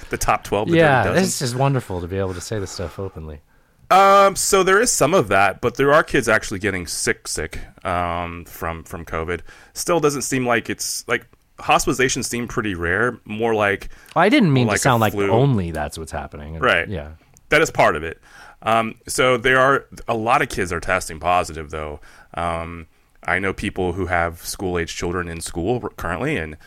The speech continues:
Speaker 1: um, some of them are telling me that, like, one of them told me that their, their daughter's class, there was only four people there last week 'cause everybody was out.
Speaker 2: Oh, yeah.
Speaker 1: Quarantine.
Speaker 2: It's everywhere, man. It's,
Speaker 1: Quarantine.
Speaker 2: it's everywhere. Yeah. Ev-, everybody's got this. But isn't, so, but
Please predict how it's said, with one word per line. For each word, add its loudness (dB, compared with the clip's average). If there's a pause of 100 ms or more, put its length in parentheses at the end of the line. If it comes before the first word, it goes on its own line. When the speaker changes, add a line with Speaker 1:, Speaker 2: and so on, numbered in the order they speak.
(380)
Speaker 1:
um, -4
some -4
of -2
them -2
are -2
telling -6
me -6
that, -8 (440)
like, -6 (500)
one -2
of -2
them -8
told -2
me 0
that -12
their, -2
their -2
daughter's 0
class, 0
there -4
was -4
only -4
four -2
people -8
there -6
last -2
week -12
'cause -12
everybody -4
was -6
out. -2
Speaker 2:
Oh, 4
yeah. 4
Speaker 1:
Quarantine. -2
Speaker 2:
It's 2
everywhere, 0
man. -2
It's, 0 (260)
Speaker 1:
Quarantine. -4
Speaker 2:
it's 0
everywhere. 0
Yeah. 0 (180)
Ev-, -6
everybody's -4
got -4
this. -14
But -4 (320)
isn't, 0
so, 6
but 2